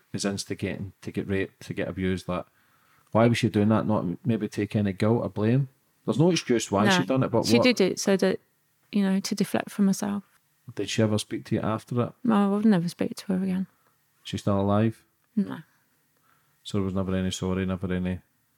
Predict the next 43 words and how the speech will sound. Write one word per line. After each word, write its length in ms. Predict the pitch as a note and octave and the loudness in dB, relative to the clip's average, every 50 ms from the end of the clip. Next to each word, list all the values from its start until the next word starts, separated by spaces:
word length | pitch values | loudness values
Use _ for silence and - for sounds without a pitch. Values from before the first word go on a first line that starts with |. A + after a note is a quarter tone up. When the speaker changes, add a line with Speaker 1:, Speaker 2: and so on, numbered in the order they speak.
| _ _ _ _ _ _ _ _ _ _ _ _ _ _ _ _ - | _ _ _ _ _ _ _ _ _ _ _ _ _ _ _ _ -2
Speaker 2:
No. 260 | A#3 G#3 G3+ G3 F#3+ - _ _ _ _ _ _ _ _ _ _ _ _ _ _ _ _ _ _ _ _ _ _ _ _ _ - | 0 0 0 0 -4 -6 _ _ _ _ _ _ _ _ _ _ _ _ _ _ _ _ _ _ _ _ _ _ _ _ _ -16
Speaker 1:
To 100 | - - | -16 -12
be 120 | G#2 G#2 G2+ | -10 -8 -6
honest, 280 | F#2 F#2+ F#2+ F#2 - | -6 -6 -8 -8 -8
man, 180 | - F#2+ F#2 F#2 | -6 -6 -4 -4
it's 160 | F2 - - | -6 -6 -6
a 60 | G2 | -6
hard 220 | F2 F#2+ F#2+ F#2 - | -6 -4 -6 -6 -6
thing 220 | - G2 F#2+ F2+ | -6 -8 -8 -8
to 80 | - - _ _ _ _ - | -10 -14 _ _ _ _ -18
pull 160 | - G#2 G2 | -14 -12 -10
away 180 | G2+ F#2+ G2 F#2+ | -10 -10 -10 -10
from 180 | - - F#2 F2+ | -10 -12 -10 -10
any 260 | F2+ F#2 F#2 G2 G2 - _ _ _ _ | -8 -8 -8 -8 -10 -10 _ _ _ _
s-, 140 | - - - | -14 -14 -14
parent, 540 | - _ - - F#2+ F#2+ G2 G2+ F#2+ - - | -14 _ -10 -6 -4 -2 -2 -2 -4 -4 -4
but 200 | A2+ - - - | -4 -4 -4 -6
if 120 | A2+ - | -10 -8
they're 140 | - G2+ G2 | -6 -4 -4
not 200 | F#2+ F#2+ F#2 - | -4 -4 -6 -8
feeding 300 | - - G2 - - F#2+ | -8 -10 -10 -8 -6 -6
your 120 | F#2+ F#2+ F#2 | -4 -4 -4
soul, 280 | - - G2 F#2+ F#2 | -4 -4 -2 -2 -2
if 120 | F2+ - - | -4 -4 -4
they're 120 | G2 G2 | -4 -4
not 200 | G2+ G2 F#2+ - | -4 -4 -4 -6
enhancing 480 | - F#2+ F#2 F#2+ F#2+ F#2+ - - F#2 F#2 | -6 -6 -6 -4 -4 -6 -6 -6 -6 -4
your, 180 | F2+ F2+ F#2+ - _ _ _ _ _ _ _ _ _ - | -4 -6 -6 -8 _ _ _ _ _ _ _ _ _ -10
your 100 | - G2 | -8 -6
vibration 640 | F#2+ G2 G2 F#2+ F#2+ F2+ F#2+ G2+ G#2 G#2 - - G2+ | -4 -2 -2 -2 -4 -4 -4 -4 -4 -2 -2 -4 -4
or 160 | F#2+ F#2+ - - | -4 -4 -4 -4
making 280 | - G#2+ G#2 - - G2+ | -2 -2 -2 -2 -2 -4
you 140 | G2 G2+ G2+ | -4 -4 -4
s-, 100 | G2+ - | -6 -10
pr-, 260 | - - - - A2+ | -12 -14 -12 -12 -10
feel 200 | - - A2 G#2 | -4 0 0 0
protected, 560 | G2 - G#2 - - G2+ G2+ F#2 - - G#2 F2+ | 0 -2 -4 -4 -2 0 0 0 0 -2 -2 -2
then 260 | G2+ G2 G2 F#2 F#2 _ _ _ _ _ _ _ _ _ _ _ _ _ _ | 0 0 0 -2 -4 _ _ _ _ _ _ _ _ _ _ _ _ _ _
fuck 300 | - - - G2+ - A2 | -6 -4 -4 -2 0 0
'em 60 | F#2+ | 2
Speaker 2:
No. 140 | F#2 F#2+ G2+ | 2 2 0
Speaker 1:
off, 120 | G2 F#2 | 0 0
innit? 240 | A2+ A2 A#2 B2 | 0 0 0 0